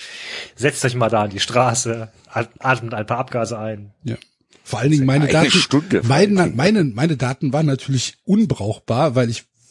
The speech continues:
Speaker 2: war ja, ähm, ich hab das natürlich bei meinen Großeltern gemacht und nicht bei mir zu Hause.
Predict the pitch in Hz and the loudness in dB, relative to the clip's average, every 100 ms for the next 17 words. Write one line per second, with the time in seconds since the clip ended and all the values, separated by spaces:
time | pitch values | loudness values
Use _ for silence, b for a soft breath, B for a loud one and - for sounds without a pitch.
0 | - 123 135 131 113 95 - - - 123 | -2 0 2 2 -2 -6 -18 -18 -6 -4
1 | 110 113 110 - 117 113 123 - 117 120 | -4 -6 -10 -10 -8 -2 -2 0 0 0
2 | - 117 - 104 107 101 - 160 - 107 | 0 -2 -2 -2 -2 -2 2 2 2 -4
3 | 101 95 90 95 139 - _ b b b | -6 -6 -6 -6 -8 -10 _ b b b
4 | b b b b b b _ _ _ _ | b b b b b b _ _ _ _
5 | - 131 113 113 - 127 - 120 117 113 | -4 0 0 -2 0 0 0 -2 0 0
6 | 113 123 135 87 | 0 0 0 -2